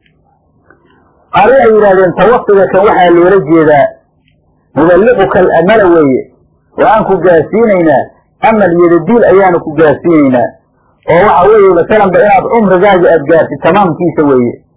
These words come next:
Mana dhimanaysid, axad dilkiisa ku dhiman maysid. Bal Ilaahay xaggiisaad ka dhimanaysaa, axad kugu sababay maayo geerida. Culamada qaar waxay ku fasireen, tawafigan waxaa laga wadaa, nawmaa laga wadaa.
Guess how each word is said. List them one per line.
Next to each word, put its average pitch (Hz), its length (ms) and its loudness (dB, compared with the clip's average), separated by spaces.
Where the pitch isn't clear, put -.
Mana 214 260 0
dhimanaysid, 190 680 -2
axad - 280 -2
dilkiisa 196 520 -4
ku 214 120 -2
dhiman 180 280 0
maysid. 143 400 -4
Bal 226 140 0
Ilaahay 196 360 2
xaggiisaad 180 580 -2
ka 208 100 -2
dhimanaysaa, 180 600 0
axad 175 200 -2
kugu 196 220 -2
sababay 175 380 2
maayo 175 260 0
geerida. 147 400 -2
Culamada 226 340 2
qaar 196 180 0
waxay 214 220 0
ku 220 100 -8
fasireen, 185 380 0
tawafigan 175 540 0
waxaa 185 240 0
laga 185 160 0
wadaa, 170 240 2
nawmaa 180 380 0
laga 156 180 0
wadaa. 131 280 0